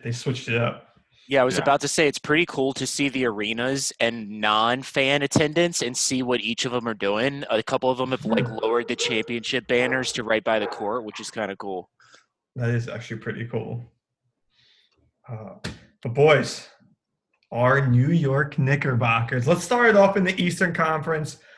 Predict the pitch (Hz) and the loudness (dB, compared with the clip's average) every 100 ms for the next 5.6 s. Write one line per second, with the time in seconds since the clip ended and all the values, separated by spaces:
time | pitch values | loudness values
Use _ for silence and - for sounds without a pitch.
0 | _ - 123 - 170 170 165 160 160 160 | _ -4 -4 -2 0 2 4 6 6 6
1 | 151 143 143 143 - - - _ _ _ | 6 6 6 2 -8 -12 -16 _ _ _
2 | - 120 127 156 156 - 165 151 175 156 | -4 2 4 6 4 0 -2 -2 -2 -2
3 | 139 160 170 156 131 127 127 123 127 123 | 2 4 6 4 2 4 2 2 4 6
4 | 123 127 131 131 - 165 156 - - 165 | 6 4 0 -4 -6 -4 -4 -8 -2 0
5 | 160 156 - 165 135 | 0 -2 0 2 2